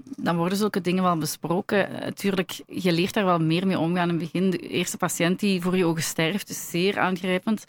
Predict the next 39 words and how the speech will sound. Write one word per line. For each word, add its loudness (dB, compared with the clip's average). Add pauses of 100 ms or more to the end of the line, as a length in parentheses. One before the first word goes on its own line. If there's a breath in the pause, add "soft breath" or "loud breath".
(540 loud breath)
Ehm, 2
maar 2
de 0
honderdste 2 (260)
is -8
ook 0
nog 2
aangrijpend, 0
hè. -2 (100)
Die - (240 loud breath)
is -4
niet 2
meer 2
extreem -2
aangrijpend. 2
Je 2
gaat 0
er 0
nog 0
wel 4
van 2
kunnen 0
slapen, -2
maar 4 (340)
het -4
doet 0
wel 4
wat 4
met 0
u -2
en 2
het 0
zet -2
u -4
wel 2
aan 4
het 4
denken. 0
En 0